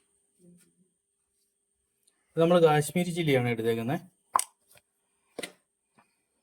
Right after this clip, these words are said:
ഒരു, ഒരു സ്പൂണ് മല്ലിപ്പൊടി. അതിന്റെ കൂട്ടത്തിൽ തന്നെ നമ്മൾ മാങ്ങയും കൂടെ ഇട്ട്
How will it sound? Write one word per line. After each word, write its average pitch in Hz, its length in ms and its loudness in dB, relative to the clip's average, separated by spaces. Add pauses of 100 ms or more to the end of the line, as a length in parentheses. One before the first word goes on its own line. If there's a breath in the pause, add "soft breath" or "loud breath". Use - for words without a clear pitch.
(160)
ഒരു, 190 100 2 (180)
ഒരു 180 220 4
സ്പൂണ് 151 340 0 (280)
മല്ലിപ്പൊടി. 127 440 -4 (4000)
അതിന്റെ 175 340 -2
കൂട്ടത്തിൽ 156 460 -2
തന്നെ 143 220 -2
നമ്മൾ 131 180 -4 (280)
മാങ്ങയും 156 460 0
കൂടെ 120 160 0
ഇട്ട് 120 80 -6